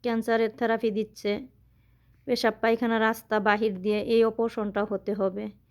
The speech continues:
তাই সবাই একটু মিলে আসেন, আমরা সবাই একটু সহযোগিতা করি। তো তোমার মোবাইল নাম্বারটা বলো, যে, যে, যে জায়গার থেকে পারে কিছু যদি সহযোগিতা করতে চায়, তাহলে কি তোমার নিজস্ব মোবাইল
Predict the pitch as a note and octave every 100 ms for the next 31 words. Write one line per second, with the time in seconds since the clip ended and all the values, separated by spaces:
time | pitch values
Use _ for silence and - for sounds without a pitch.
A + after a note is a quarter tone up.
0 | _ _ _ _ - G#3+ G#3 G#3+ A#3 A#3
1 | B3+ B3+ A#3+ - B3+ A#3+ A#3+ A#3+ A#3 A#3
2 | B3+ A#3+ A#3+ A3 - A#3+ B3+ B3+ - C4
3 | A#3+ A#3+ A3 G3+ G#3+ G3+ G3+ G#3+ G#3 G3+
4 | _ _ _ _ _ A#3+ B3 B3 A#3+ B3+
5 | C#4+ D4 C#4+ C4+ A#3+ - A#3 A3 G#3+ G#3+
6 | B3+ C4 G#3+ G#3+ A#3 A3+ G#3+ G#3+ B3 B3+
7 | B3 A#3+ - - A3 B3+ B3+ A#3+ A#3 A#3+
8 | A#3+ A#3+ A#3+ A3+ A#3+ A3+ A3 G#3+ A3 A#3+
9 | A3+ G#3 A3 A3 A3+ A#3 A#3+ A#3 A3+ A3+
10 | A3+ A#3 A3+ A3+ A3+ A#3 A#3+ B3 A#3 A#3